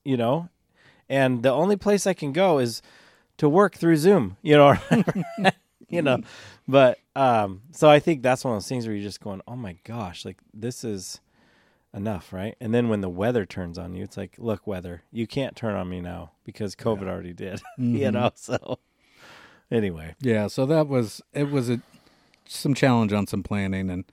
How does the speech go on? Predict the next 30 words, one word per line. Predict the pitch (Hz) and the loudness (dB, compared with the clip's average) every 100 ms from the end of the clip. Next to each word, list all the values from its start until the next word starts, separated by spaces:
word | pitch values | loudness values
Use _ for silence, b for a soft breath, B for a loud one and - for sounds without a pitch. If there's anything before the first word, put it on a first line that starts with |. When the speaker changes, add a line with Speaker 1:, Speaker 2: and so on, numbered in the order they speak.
| b b b - | b b b -8
Speaker 1:
Yeah. | 90 | 0
Speaker 2:
we | 147 | 4
were | 139 131 | 6 6
up | 120 | 4
there. | 123 | 2
It | 117 | 2
was | 123 | 0
a | 123 | -2
good | 113 117 | 0 0
trip | 107 120 107 | 2 0 2
overall. | 110 101 101 98 98 95 | -2 -2 -2 0 0 -2
Had | 104 | -4
a | |
lot | 98 101 101 | -4 -2 -2
of, | 98 90 | -4 -6
uh, | 92 90 85 - _ _ _ _ _ _ _ _ _ - | -8 -8 -10 -18 _ _ _ _ _ _ _ _ _ -20
uh, | 85 58 107 | -18 -16 -14
had | 113 110 | -12 -10
a | |
lot | 104 98 | -8 -6
of | 90 | -6
naps. | 90 78 - - - b b b b | -10 -14 -18 -20 -20 b b b b
Speaker 1:
You | 117 107 | -10 -10
did. | 92 147 269 | -10 -12 -8
Speaker 2:
Took | 143 123 | -6 -2
a | |
lot | 117 | -2
of | 110 | -2
granddads. | 104 101 90 82 - _ - | -4 -6 -8 -12 -16 _ -20
Speaker 1:
<laughs> | 104 - _ _ _ _ _ - | -20 -20 _ _ _ _ _ -20